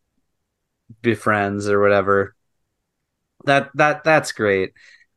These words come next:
I guess I just think the story was kind of too silly for me in a bad way. And I mean, like,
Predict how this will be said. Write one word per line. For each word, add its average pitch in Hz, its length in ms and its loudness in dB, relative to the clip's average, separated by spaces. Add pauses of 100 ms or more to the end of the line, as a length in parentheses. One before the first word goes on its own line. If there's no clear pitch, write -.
(120)
I 185 120 2
guess 214 280 2
I 208 80 6
just 160 280 0
think 143 400 0 (340)
the 160 160 2
story 202 500 4
was 143 220 2
kind 123 280 -2
of 107 200 -2
too 110 420 -4 (280)
silly 107 420 -2
for 117 180 -2
me 110 180 -2
in 104 100 -4
a 104 80 -4
bad 95 340 -4
way. 107 260 2
And 101 100 0
I 95 80 -4
mean, 107 300 -4
like, 98 380 -4